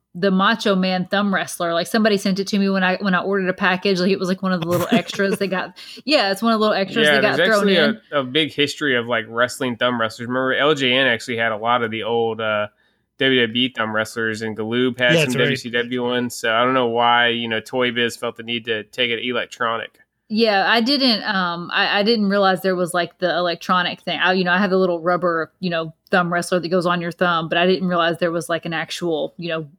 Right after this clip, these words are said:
Speaker 1: thing that you hold <laughs> and, uh, and thumb wrestle over. So, yeah.
Speaker 2: Yeah, so it's like a, yeah, it's, it's, this is from the U K too. It's a, it's a
Speaker 3: What's the
Speaker 2: shi-, uh,
Speaker 3: price
Speaker 2: the
Speaker 3: point on
Speaker 2: shipping.
Speaker 3: it?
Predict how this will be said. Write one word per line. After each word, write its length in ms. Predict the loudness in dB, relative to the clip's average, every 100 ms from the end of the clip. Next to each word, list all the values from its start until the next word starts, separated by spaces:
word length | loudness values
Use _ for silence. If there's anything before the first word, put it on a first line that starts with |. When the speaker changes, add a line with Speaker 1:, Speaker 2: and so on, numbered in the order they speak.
| _ _ 0
Speaker 1:
thing 280 | 2 4 2
that 100 | 0
you 160 | -2
hold 580 | 2 2 2 0 -4 -6 -8 -12 -10
<laughs> 240 | -6 -4 2
and, 420 | 2 4 2 2
uh, 340 | 2 0 -4 -10 _ _ _ -4
and 200 | -2 0
thumb 240 | 0 0
wrestle 300 | -2 -2 -2
over. 420 | -2 -4 -4 -6 -6
So, 400 | -4 -4 -6 -12 _ _ _ _ _ _ -12
yeah. 200 | -2 2
Speaker 2:
Yeah, 60 | 2
so 180 | 2 0
it's 120 | 2
like 160 | 2 2
a, 260 | 0 -4 _ -4
yeah, 160 | -2
it's, 120 | -2
it's, 260 | -6 -10 -12 -4
this 100 | -2
is 100 | 0
from 120 | 2
the 100 | 2
U 180 | 2 0
K 340 | 0 2 2 2
too. 260 | 2 2
It's 120 | 0 -2
a, 340 | -2 -4 -6 _ -20 _ _ _ -6
it's 120 | 0
a 60 |
Speaker 3:
What's 160 | 2 4
the 80 | 2
Speaker 2:
shi-, 40 |
uh, 40 | 4
Speaker 3:
price 240 | 2 2
Speaker 2:
the 80 | 0
Speaker 3:
point 40 |
on 60 | 0
Speaker 2:
shipping. 280 | 0 0
Speaker 3:
it? 40 | -4